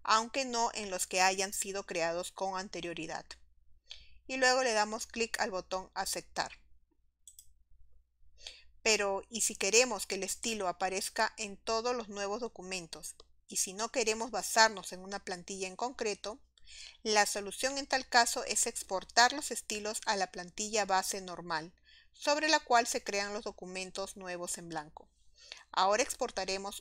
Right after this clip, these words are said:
otro estilo que también fue creado anteriormente. En el panel de estilos, clic en el botón que se encuentra en la parte inferior de ese panel, que es administrar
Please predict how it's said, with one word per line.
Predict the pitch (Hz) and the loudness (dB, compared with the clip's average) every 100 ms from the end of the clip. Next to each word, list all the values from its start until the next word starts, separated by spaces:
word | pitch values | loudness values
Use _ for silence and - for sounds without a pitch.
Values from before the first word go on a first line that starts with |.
| - | 0
otro | 269 285 302 | 2 2 -6
estilo | - 247 226 226 | -6 -6 -6 -6
que | - | -6
también | 196 202 247 | -8 -6 -4
fue | - 262 | -2 -2
creado | 220 202 196 202 | 0 2 2 2
anteriormente. | 208 170 175 175 170 151 147 165 - _ _ _ - - - - - | -6 -8 -8 -8 -10 -12 -14 -18 -20 _ _ _ -20 -20 -20 -20 -8
En | 180 190 | -4 -4
el | 180 | 0
panel | 180 185 208 233 | 0 0 0 0
de | |
estilos, | 285 - 262 214 196 233 - _ _ - _ - - - | -2 0 0 2 0 -2 -8 _ _ -20 _ -20 -20 -4
clic | 247 285 - - - - | 2 2 2 -16 -14 -4
en | 208 208 | -2 -2
el | 190 | -2
botón | 190 - 226 254 330 - | -4 0 0 -2 -12 -14
que | - | -6
se | 240 | -4
encuentra | 214 220 233 240 | -2 -4 -2 2
en | 220 | 2
la | - | 4
parte | 208 - | 2 0
inferior | 220 - 262 226 214 | -4 -2 0 0 -2
de | 214 | -2
ese | 226 226 | -2 0
panel, | 247 240 220 240 - | -2 0 -2 -2 -8
que | - 190 202 | -4 0 0
es | - - - - - - - | -4 -10 -6 -6 -6 -20 -6
administrar | - 202 196 196 190 - 226 226 - | 2 2 0 -4 -2 4 6 6 4